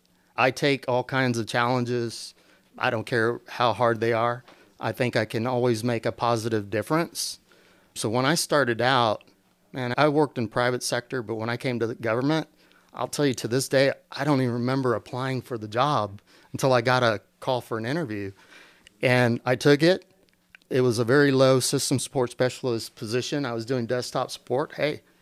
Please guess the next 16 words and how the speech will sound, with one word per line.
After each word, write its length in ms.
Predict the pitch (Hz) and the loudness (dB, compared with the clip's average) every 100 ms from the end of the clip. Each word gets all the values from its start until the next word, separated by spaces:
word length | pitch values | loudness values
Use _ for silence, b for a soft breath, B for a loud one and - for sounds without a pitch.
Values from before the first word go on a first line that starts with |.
| b | b
everybody 340 | 117 117 123 | -4 -2 0
has 180 | 135 120 | 0 0
to 60 | 127 | -2
start 280 | - 131 - | 2 2 2
somewhere. 540 | 135 156 123 110 107 b b b b b | -2 2 2 2 -2 b b b b b
And 180 | 120 113 | -4 2
from 200 | 135 127 | 2 4
there, 280 | 139 170 | 2 2
I 120 | 143 143 | 4 4
evolved. 420 | 139 180 135 107 | 2 0 0 -2
When 160 | 117 | -4
people 300 | 120 131 135 | -2 0 0
gave 200 | 131 139 | 4 4
me 120 | 139 131 | 4 4
the 80 | |
opportunity 840 | 131 131 127 135 131 151 170 190 | 2 0 -2 0 2 2 0 -2